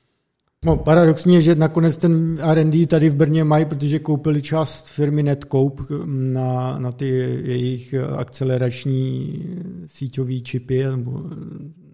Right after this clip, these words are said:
systémy, řekněme. Takže nakonec tady Intel je, skrz akvizici, ale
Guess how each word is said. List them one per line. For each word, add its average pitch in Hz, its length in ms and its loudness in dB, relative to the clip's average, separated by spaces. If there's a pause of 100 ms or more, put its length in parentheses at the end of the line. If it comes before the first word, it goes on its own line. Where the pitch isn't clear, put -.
(340)
systémy, 127 680 -6
řekněme. 135 520 -2 (300)
Takže 135 240 0
nakonec 139 340 0
tady 139 220 0
Intel 135 300 0
je, 143 220 2 (120)
skrz 123 320 -10
akvizici, 139 580 -6
ale 135 260 -2